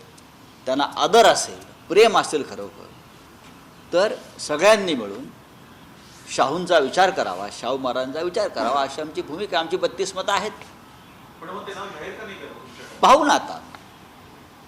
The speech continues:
Speaker 1: अजून इतर लोकांनी कुठे जाहीर केलं. आमची,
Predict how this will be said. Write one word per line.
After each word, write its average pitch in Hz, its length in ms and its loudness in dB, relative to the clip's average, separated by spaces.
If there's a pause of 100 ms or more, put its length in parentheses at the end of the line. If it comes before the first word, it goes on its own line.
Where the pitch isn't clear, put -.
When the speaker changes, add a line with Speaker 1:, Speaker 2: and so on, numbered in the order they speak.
(180)
Speaker 1:
अजून 196 260 -4 (400)
इतर 208 280 -2
लोकांनी 220 340 2
कुठे 214 280 0
जाहीर 147 240 0
केलं. - 300 -12
आमची, 185 400 -6